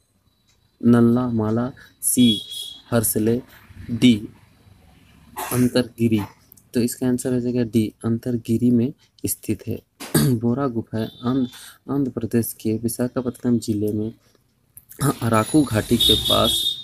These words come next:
अंतरगिरी पहाड़ी पर स्थित है। इन्हें भारत की सबसे बड़ी प्राकृतिक गुफाओं में से एक माना जाता है। बोरा गुफाएं की खोज अठारह सौ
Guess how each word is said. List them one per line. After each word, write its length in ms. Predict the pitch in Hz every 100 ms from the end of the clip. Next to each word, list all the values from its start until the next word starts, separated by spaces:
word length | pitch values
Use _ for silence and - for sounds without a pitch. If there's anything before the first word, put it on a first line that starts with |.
| - 123
अंतरगिरी 540 | 135 147 123 117 123
पहाड़ी 420 | - 110 113 139
पर 220 | - 117 - - - - -
स्थित 320 | - - 110 -
है। 120 | 110 -
इन्हें 240 | 131 143
भारत 340 | 117 110 143 -
की 80 | 123
सबसे 340 | - 104 139
बड़ी 180 | 120 110
प्राकृतिक 600 | - 110 104 110 151 131
गुफाओं 320 | 110 - 120
में 140 | 117 110
से 160 | -
एक 380 | - 127 135 -
माना 180 | 104 104
जाता 280 | 101 - 107
है। 120 | 113 - - -
बोरा 240 | 120 143 151
गुफाएं 380 | 131 123 135 131
की 140 | 131
खोज 380 | - 117 131 - -
अठारह 280 | 120 143
सौ 300 | 147 - -